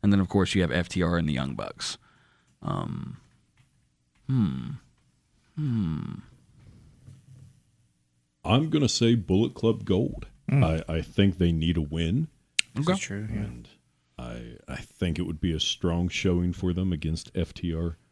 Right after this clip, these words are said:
Speaker 2: and the Young Bucks.
Speaker 1: Yes, because th-, say that, that, that the C M Punk firing is legit, I think the person who could carry Collision would be Jay White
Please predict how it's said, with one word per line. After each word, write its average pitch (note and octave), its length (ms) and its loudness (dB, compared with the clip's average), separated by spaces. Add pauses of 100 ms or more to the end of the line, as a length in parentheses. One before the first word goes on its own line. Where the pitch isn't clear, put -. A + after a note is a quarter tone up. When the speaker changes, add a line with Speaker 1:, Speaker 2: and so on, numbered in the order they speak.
(320)
Speaker 2:
and E2 180 -2
the D#2+ 80 -4
Young C2 200 -10
Bucks. - 460 -20
Speaker 1:
Yes, D3+ 280 2
because E3 380 2 (460)
th-, E3 240 -6
say G3+ 320 4
that, E3 260 2
that, A#2+ 320 2
that B2 180 4
the A#2 80 0
C A2+ 200 6
M G#2+ 120 6
Punk G2+ 300 4
firing G#2 460 6
is G2+ 260 4
legit, F#2+ 520 2 (440)
I B2+ 80 8
think A2 240 4
the G#2+ 100 4
person G2+ 440 4
who F#2 560 2 (380)
could G2+ 500 2 (560)
carry G#2+ 260 6
Collision G#2+ 720 4 (100)
would G#2 160 6
be F#2+ 140 4
Jay F#2 180 4
White D#2+ 380 -4